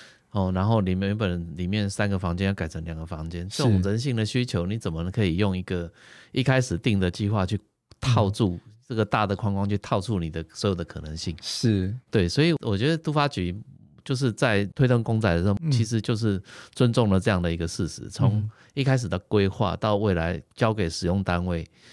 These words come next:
Speaker 1: 好，就是保存了它这个空间里面一个很大的弹性在里面。
Speaker 2: 嗯。
Speaker 1: 那我们也被允许去做这样子的一个变更跟追加减。
Speaker 2: 嗯，我觉得这样，这一点蛮好的，因为就是可以发现说台湾有一些公家案呢，
Speaker 1: 对。
Speaker 2: 他们其实在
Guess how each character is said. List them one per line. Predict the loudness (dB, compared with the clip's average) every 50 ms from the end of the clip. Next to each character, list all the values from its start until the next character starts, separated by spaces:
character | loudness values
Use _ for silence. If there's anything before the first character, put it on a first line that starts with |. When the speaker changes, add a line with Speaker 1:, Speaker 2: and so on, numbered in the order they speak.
| -20 -20 _
Speaker 1:
好， | -2 -2 0 0
就 | 0 0
是 | 2 0 0
保 | 0 0 0 0
存 | 0 -2 -2 -2 0
了 | 0 -2 -2
它 | -2 0 0 0
这 | 0 0 -2
个 | -2 -2 -4
空 | -4 -4 -4 -4 -2
间 | -2 -2 -2 -2 -2
里 | -4
面 | -4 -4 -4 -6
一 | -6
个 | -8 -6 -6 -6 -6 -6
很 | -6 -8 -6 -4
大 | -4 -4 -4
的 | -4 -6
弹 | -8 -10 -10 -12 -8
性 | -6 -6 -4 -4
在 | -2 -4 -4
里 | -6 -8 -10 -12
面。 | -12 -14 -14 _ _
Speaker 2:
嗯。 | 0 2 2 2 2 -2 -4 -4 0
Speaker 1:
那 | 0 2
我 | 2 2 2
们 | 2 2 2
也 | 0 0
被 | 2 2 2 2
允 | 0 -2 -4 -4
许 | -6 -8 -8
去 | -6 -6 -4
做 | 0 0 0
这 | 0 0 -2
样 | -2 -4
子 | -4 -6
的 | -8 -8 -8
一 | -8 -8
个 | -10 -10 -12 -6
变 | -4 -2 -2 -2
更 | -4 -6 -8
跟 | -8 -8
追 | -8 -8 -8
加 | -8 -8
减。 | -10 -12 -16 -18 _ _ _ _ _ -2
Speaker 2:
嗯， | 0 0 0 -2 -6 _ _ _ _ -2
我 | 2 2
觉 | 2
得 | 2
这 | 2
样， | 2 0 2
这 | 2 0
一 | 2
点 | 2 2 0 0
蛮 | 0 -2 -2 -4
好 | -4 -4 -4 -6 -6
的， | -8 -10 -6 0
因 | 2 2
为 | 4 4
就 | 2 2
是 | 0 2
可 | 2 2
以 | 2
发 | 4 4 4 4 4
现 | 4 4
说 | 2 2 0
台 | 0 0 2
湾 | 2 2 2 2
有 | 0 2
一 | 2
些 | 2 2
公 | 2 2 0 2
家 | 2 2
案 | 2 2 2
呢， | 0
Speaker 1:
对。 | 0
Speaker 2:
他 | 0
们 | -2 -2
其 | -2
实 | -2 0
在 | 0 0